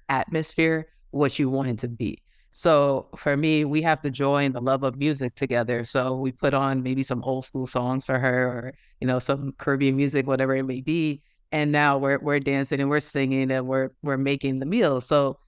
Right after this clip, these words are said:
that was a way of fun for, for us. Um, and then for me, when I would go outside and I'd be social, it was trying different vegan restaurants. And that was cool because I'm, I'm an adventurous at heart. So going to different places, I, I've even,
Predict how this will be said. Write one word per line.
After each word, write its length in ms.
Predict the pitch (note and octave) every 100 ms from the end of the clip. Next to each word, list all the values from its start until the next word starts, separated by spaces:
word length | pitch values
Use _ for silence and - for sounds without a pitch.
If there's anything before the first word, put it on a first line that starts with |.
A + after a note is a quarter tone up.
| _
that 420 | D3+ D#3+ D#3+ C3+
was 340 | D3 C#3+ C3+ B2
a 80 | D3
way 200 | C#3 C3+
of 100 | B2
fun 320 | - C#3 B2+
for, 280 | A#2+ B2+ A#2+
for 260 | - B2+ -
us. 360 | C3 A#2 B2 - -
Um, 300 | C3 B2+ B2+
and 160 | D3 D3
then 120 | C#3+
for 140 | -
me, 460 | C#3+ G3+ F#3+ D#3+ - _ -
when 240 | D3+ D3
I 120 | C3+
would 140 | C#3 C3+
go 120 | C#3
outside 500 | C3+ B2 D#3+ D#3+ D#3
and 100 | C#3
I'd 120 | C3
be 100 | C3
social, 440 | - E3+ F3 E3
it 140 | D#3 D#3
was 140 | D3
trying 300 | - G3+ A#3+
different 280 | B2+ C3 B2
vegan 280 | C3 B2 B2
restaurants. 640 | A2 - G#2+ G2 - _ _ - _ _ _
And 420 | - C#3+ C3 B2 -
that 260 | - D#3 F3
was 180 | D#3+ -
cool 320 | - C#3+ C#3+
because 300 | C#3 C3+ C3+
I'm, 300 | C3 C#3 C3 -
I'm 120 | C#3+
an 80 | C3
adventurous 520 | A#2+ C3 - C3+ -
at 100 | A#2+
heart. 380 | - C#3 C3 -
So 220 | C#3 C3
going 280 | C3+ D3 C#3+
to 60 | C3+
different 300 | C#3 C#3 A2+
places, 460 | C3+ C3+ C#3 C3 -
I, 220 | C#3+ D3 - _
I've 160 | D#3 E3+
even, 260 | E3 D3